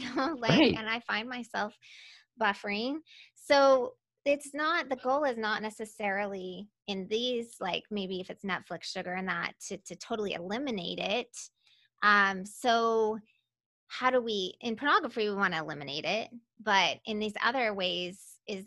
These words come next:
Speaker 1: is there a way to manage it, or
Speaker 2: Yeah,
Speaker 1: what do
Speaker 2: I
Speaker 1: we
Speaker 2: mean, you
Speaker 1: do?
Speaker 2: can plan your, you can always plan your usage. You can always choose to make it a, a prefrontal cortex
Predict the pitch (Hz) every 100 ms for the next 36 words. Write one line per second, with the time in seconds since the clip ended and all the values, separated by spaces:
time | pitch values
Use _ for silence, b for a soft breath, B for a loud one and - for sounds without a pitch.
0 | - 202 190 180 180 175 - 151 160 160
1 | 185 254 294 302 320 339 339 - 196 185
2 | 180 180 196 - _ _ _ _ _ _
3 | _ _ _ _ _ _ _ b b b
4 | b b 294 120 92 131 117 120 113 90
5 | - 110 107 90 - 117 127 131 104 107
6 | 107 - 101 90 85 87 98 - 69 82
7 | 98 90 95 85 - 101 90 - 82 82
8 | 95 82 76 - 73 - 95 - 87 80
9 | - 90 85 104 95 - -